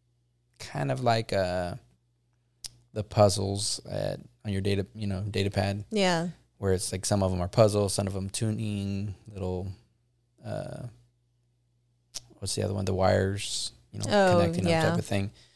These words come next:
Speaker 1: So I, I think the Sorcerers would go better with that type of game.
Speaker 2: It could, but even, 'cause the co-, what it was is you would tap your magic band and you had some cards and a villain would appear and you were a sorcerer, and so you're having to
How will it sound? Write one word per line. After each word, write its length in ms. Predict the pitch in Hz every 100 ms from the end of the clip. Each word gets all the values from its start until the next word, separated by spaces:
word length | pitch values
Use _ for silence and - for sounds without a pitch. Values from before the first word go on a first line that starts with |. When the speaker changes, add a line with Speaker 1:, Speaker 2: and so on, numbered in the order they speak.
| _ _
Speaker 1:
So 120 | -
I, 180 | 104 107 - _ -
I 100 | 110
think 220 | - 127
the 80 | 117
Sorcerers 580 | - 120 113 113 104 -
would 260 | 98 98
go 140 | - 98
better 340 | 92 98 98
with 340 | 92 90 - -
that 320 | 90 90 -
type 200 | 113 110
of 80 | 110
game. 340 | 117 120 131 - _ -
Speaker 2:
It 180 | 370 370
could, 340 | 226 196 196
but 260 | 254 233 -
even, 460 | 262 320 370 240 185 - - - - 233
'cause 180 | - 262
the 80 | 240
co-, 220 | 240 233
what 140 | 240 277
it 80 | 247
was 300 | 226 269 262
is 140 | 220
you 60 | 185
would 120 | 175
tap 220 | - 254
your 80 | 285
magic 320 | 262 208 196
band 360 | 196 190 190 185
and 120 | - 180
you 60 |
had 300 | 170 - 214
some 140 | 220 214
cards 500 | - 175 175 170 -
and 140 | 165 165
a 40 |
villain 380 | 165 190 202 196
would 120 | 180
appear 580 | 170 - 165 156 165 180 _ _ - - - _ -
and 260 | 170 170 156
you 80 | 170
were 80 |
a 80 | -
sorcerer, 480 | 160 202 175 - -
and 100 | -
so 100 | 175
you're 120 | 165
having 160 | 180
to 20 | 170